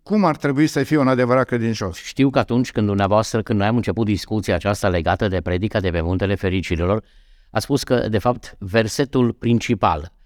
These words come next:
Speaker 2: Acum, noi când vorbim de versete principale în Scriptură sau versetul de aur, ne gândim tot timpul la Ioan trei cu șaisprezece. Și așa am crescut, așa am învățat, că acela este parcă cel mai important verset. Dar din abordarea dumneavoastră și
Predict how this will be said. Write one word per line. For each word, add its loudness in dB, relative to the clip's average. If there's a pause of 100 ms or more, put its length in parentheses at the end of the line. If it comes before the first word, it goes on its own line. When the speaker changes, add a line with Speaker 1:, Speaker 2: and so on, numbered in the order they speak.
(180)
Speaker 2:
Acum, 0
noi 0
când 2
vorbim 0
de 2
versete 0
principale 0
în 0
Scriptură 0
sau 0
versetul 0
de 0
aur, 2
ne 0
gândim 2
tot 0
timpul 0
la 2
Ioan 2
trei 2
cu -4
șaisprezece. -2 (400)
Și -6
așa 0
am 4
crescut, 0
așa 0
am 2
învățat, 2
că -8
acela 0
este -2 (160)
parcă 0
cel 0
mai 4
important 0
verset. 0 (500)
Dar 2
din 2
abordarea 2
dumneavoastră 2
și -2